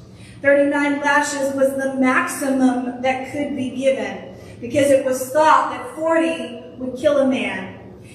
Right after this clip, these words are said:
It was also said that Roman soldiers were thought that if they did not kill a man after forty lashes, that they themselves would be killed. So they would sometimes stop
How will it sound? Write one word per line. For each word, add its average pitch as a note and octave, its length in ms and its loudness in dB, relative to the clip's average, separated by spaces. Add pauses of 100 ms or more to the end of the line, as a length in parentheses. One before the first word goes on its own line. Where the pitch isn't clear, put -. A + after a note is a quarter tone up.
It C4 120 2
was C4 180 4
also C#4+ 500 4
said C#4 400 2
that C4+ 440 0
Roman D4+ 440 4
soldiers C#4+ 880 -2
were C4+ 180 4
thought C#4+ 300 2
that C#4 160 0
if C#4+ 180 4
they C#4+ 260 4
did D#4 240 -6
not D4+ 360 0
kill F4+ 200 0
a D#4+ 140 2
man D#4+ 320 2
after C4 300 -4 (100)
forty C#4 240 0
lashes, C4+ 460 0
that B3 180 -2
they C#4 220 2
themselves - 800 0 (260)
would A3 140 -2
be G#3+ 140 -8
killed. - 420 -6 (560)
So B3 220 -2
they A3 160 2
would A3 260 -4
sometimes A#3+ 760 -6
stop - 520 -6